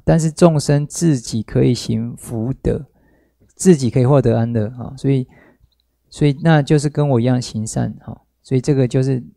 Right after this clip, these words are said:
为众生感到欢喜。好，这菩萨啦，菩萨的想法。第三个，众生行善与我相似，是我同伴，是故随喜啊。好，下面导师的解释，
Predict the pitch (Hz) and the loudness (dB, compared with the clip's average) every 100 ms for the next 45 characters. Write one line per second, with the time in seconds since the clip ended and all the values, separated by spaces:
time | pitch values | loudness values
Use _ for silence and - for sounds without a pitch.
0 | _ 156 156 139 135 123 127 113 110 113 | _ 2 2 4 0 -2 -6 -4 -4 -4
1 | 110 107 - - _ _ _ _ _ 135 | -4 -6 -10 -18 _ _ _ _ _ -2
2 | 147 - 127 131 147 113 104 104 107 117 | 0 0 -2 0 0 0 -2 -6 -6 -4
3 | 139 123 110 110 120 143 - 113 117 - | 0 -2 -2 -6 -8 -14 -10 -8 -6 -10
4 | - - _ _ _ _ - - - - | -12 -16 _ _ _ _ -18 -18 -10 -2
5 | 170 170 165 160 151 147 175 165 160 160 | 2 4 4 6 4 4 4 4 4 2
6 | 151 135 135 147 131 127 127 110 123 120 | 0 -2 0 0 2 2 2 0 -2 -2
7 | 127 113 - 127 110 113 113 110 120 113 | -4 -4 -2 0 0 -2 -4 -4 -4 -4
8 | 110 - 123 127 110 - 110 113 - - | -4 -6 -4 -2 -4 -4 -4 -4 -8 -14
9 | 180 135 - _ _ _ _ _ _ _ | -16 -18 -18 _ _ _ _ _ _ _
10 | _ _ _ _ _ - _ _ _ 131 | _ _ _ _ _ -20 _ _ _ -2
11 | 175 175 180 151 127 - 151 135 120 - | 0 2 2 2 2 2 0 0 -4 -4
12 | 151 123 | -4 -4